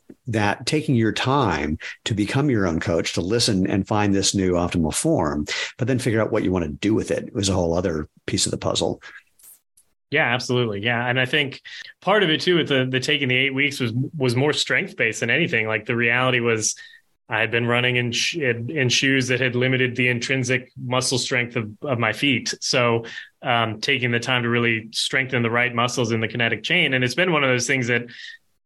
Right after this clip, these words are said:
Speaker 2: you know, even now, like, I'm still working. I had, had an injury maybe three, four months ago, six months ago in my glute med,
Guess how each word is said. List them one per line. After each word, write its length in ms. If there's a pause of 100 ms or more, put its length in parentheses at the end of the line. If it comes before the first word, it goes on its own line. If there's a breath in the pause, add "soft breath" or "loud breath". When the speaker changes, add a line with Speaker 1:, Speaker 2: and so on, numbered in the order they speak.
(140)
Speaker 2:
you 160
know, 80
even 420
now, 320
like, 160
I'm 120
still 260
working. 440
I 140
had, 320
had 180
an 80
injury 720
maybe 460 (160)
three, 180
four 240
months 260
ago, 280
six 200
months 220
ago 360 (380 loud breath)
in 200
my 480 (160)
glute 340
med, 560